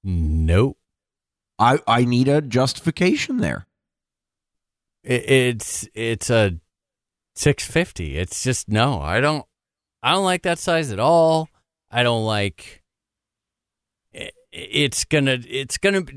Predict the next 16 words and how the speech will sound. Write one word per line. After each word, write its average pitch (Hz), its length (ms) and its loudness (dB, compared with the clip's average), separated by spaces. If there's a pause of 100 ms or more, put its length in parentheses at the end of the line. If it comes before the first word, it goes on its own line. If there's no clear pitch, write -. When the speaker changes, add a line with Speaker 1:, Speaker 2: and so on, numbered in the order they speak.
(520)
Speaker 1:
I 156 100 2
think 214 240 -2
it's 190 140 -8
because 147 500 -2
the, 120 140 -2
of 104 380 -2
the, 110 280 0
my 113 240 2
experience 113 680 -2
with 113 200 0
the 107 120 0
Nitro 92 520 0
as 85 220 -4
a 85 60 -8
six - 340 -10
fifty. 78 500 -8